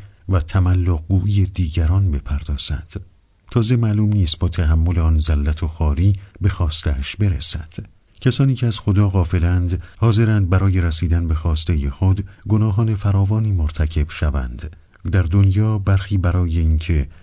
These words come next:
به پست و مقامی برسند و مثلاً در انتخابات ریاست جمهوری پیروز گردند، حاضرند چندین میلیارد تومان از بیت المال هزینه کنند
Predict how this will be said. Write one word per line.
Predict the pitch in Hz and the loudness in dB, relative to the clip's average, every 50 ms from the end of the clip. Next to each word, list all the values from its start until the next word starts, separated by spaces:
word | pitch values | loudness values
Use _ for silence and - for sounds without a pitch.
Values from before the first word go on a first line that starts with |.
| - - - | -20 -10 -2
به | - 101 | -2 -2
پست | 95 - 120 120 120 - - - | 0 2 0 0 0 -2 -2 0
و | 107 101 | 2 4
مقامی | 98 98 98 92 107 120 117 113 98 | 6 4 4 4 2 2 2 0 0
برسند | 80 85 80 76 76 - - 78 69 67 64 60 - 104 - - - _ - | 2 2 2 2 0 0 0 -2 -2 -2 -4 -6 -8 -10 -10 -12 -18 _ -2
و | 90 85 | 0 2
مثلاً | 78 82 78 - - 90 104 113 | 2 2 2 2 2 2 2 0
در | 110 104 104 101 - 101 | 0 0 0 0 2 2
انتخابات | 95 82 - 92 82 - 92 87 92 101 95 - - | 2 2 2 0 -2 0 -2 0 2 0 0 2 0
ریاست | 95 90 82 80 80 78 - - 85 76 - | 0 2 2 2 2 2 2 0 -2 0 0
جمهوری | 85 80 - 85 76 69 69 78 80 80 98 104 | -2 0 0 0 0 0 0 0 2 2 2 0
پیروز | 98 - 95 80 78 73 69 - - | 0 -2 -2 0 0 0 -2 -4 -4
گردند، | - 80 71 67 69 80 80 76 73 69 65 67 78 78 - - - _ _ - | -2 -2 -2 0 0 0 2 2 2 0 -2 -4 -6 -8 -10 -20 -20 _ _ -2
حاضرند | - 117 113 104 117 107 107 104 104 98 92 92 - - - - - | 0 0 0 2 0 0 2 2 2 2 0 -2 -4 -6 -18 -20 -12
چندین | - - 98 92 92 92 107 113 110 | -2 2 2 2 4 2 2 0 2
میلیارد | 104 101 98 90 87 82 85 82 80 78 - | 2 2 2 2 2 0 0 0 0 -2 -2
تومان | - 85 78 71 69 71 69 62 - - - - - - | -2 -2 0 0 0 -2 -4 -6 -8 -14 -20 -12 -2 -2
از | 92 80 80 | 0 0 2
بیت | 85 95 92 90 - | 2 2 2 2 0
المال | 92 90 92 98 107 107 104 92 | 0 2 2 0 0 0 -2 -2
هزینه | 87 98 87 82 90 90 104 110 | 0 0 2 2 2 0 0 -2
کنند | - - 90 76 71 71 65 64 73 - 78 | 0 0 0 2 2 0 0 -4 -6 -8 -8